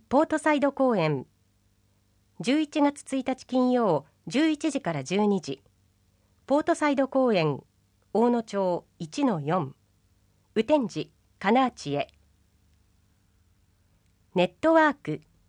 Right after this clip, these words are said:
もっと身近に心の健康づくり、心カフェ。講師、横浜市総合保健医療センター。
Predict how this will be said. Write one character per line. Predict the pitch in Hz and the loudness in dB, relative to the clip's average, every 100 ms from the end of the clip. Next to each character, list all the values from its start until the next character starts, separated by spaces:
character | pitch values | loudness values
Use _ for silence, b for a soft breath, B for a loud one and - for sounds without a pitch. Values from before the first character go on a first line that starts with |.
| _ _ _ _ _ _ _ | _ _ _ _ _ _ _
も | 262 | 0
っ | 349 | 0
と | - 285 | 2 0
身 | 247 | 0
近 | 240 254 | -2 0
に | 233 214 | 0 0
心 | 147 262 294 | -2 2 4
の | 285 | 2
健 | 269 262 | 2 0
康 | 262 254 233 | 0 -4 -4
づ | |
く | 247 170 | -6 -6
り、 | 147 - _ _ _ | -6 -10 _ _ _
心 | - 156 269 285 | -10 -4 0 0
カ | 269 240 | -2 -6
フ | - | -4
ェ。 | 147 - _ _ _ _ _ _ _ _ - | -6 -8 _ _ _ _ _ _ _ _ -2
講 | 294 | -2
師、 | - 160 156 _ _ _ _ | -2 -10 -12 _ _ _ _
横 | 208 214 | -8 -4
浜 | 302 311 294 | -2 0 -2
市 | 226 | -6
総 | - 269 311 | -4 0 2
合 | 311 | 0
保 | 294 285 | 0 -2
健 | 285 285 277 | 0 2 2
医 | |
療 | 269 262 | -2 -2
セ | 254 | -4
ン | 226 | -4
タ | - 156 151 139 | -4 -2 -2 -2
ー。 | 127 | -8